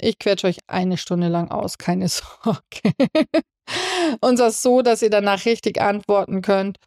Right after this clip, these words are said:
und richtig auf die Fragen eingehen könnt. Da kann man sich ganz normal einbuchen, wird ab Dezember wieder losgehen, schätze ich. Also die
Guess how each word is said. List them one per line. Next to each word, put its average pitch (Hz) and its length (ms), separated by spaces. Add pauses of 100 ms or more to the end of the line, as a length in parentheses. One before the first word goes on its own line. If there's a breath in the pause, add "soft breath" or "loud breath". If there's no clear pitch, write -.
(140)
und 196 500
richtig 208 360
auf 185 120
die 180 120
Fragen 175 400
eingehen 175 420
könnt. 175 420 (200)
Da 208 100
kann 233 140
man 226 160
sich 226 140
ganz 220 260
normal 202 340
einbuchen, 226 840 (500 loud breath)
wird 214 240
ab 202 140 (260)
Dezember 190 640
wieder 185 180
losgehen, 214 540
schätze 208 300
ich. 202 200
Also 185 260 (140)
die 185 300